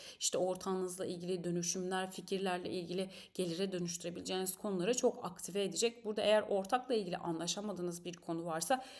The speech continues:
tabii ki bu yengeç yeni ayında çözülüyor olacak ve burada artık yepyeni konulara doğru ilerliyor olacaksınız.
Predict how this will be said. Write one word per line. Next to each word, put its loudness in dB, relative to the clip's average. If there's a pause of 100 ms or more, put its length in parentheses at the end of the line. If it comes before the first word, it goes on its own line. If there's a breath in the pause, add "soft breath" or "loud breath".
(120)
tabii 2
ki -4 (200 loud breath)
bu -2
yengeç 0
yeni 2
ayında 0
çözülüyor 0
olacak -2
ve -4
burada -2 (240 loud breath)
artık -2
yepyeni 2
konulara 0
doğru 0
ilerliyor -2
olacaksınız. -2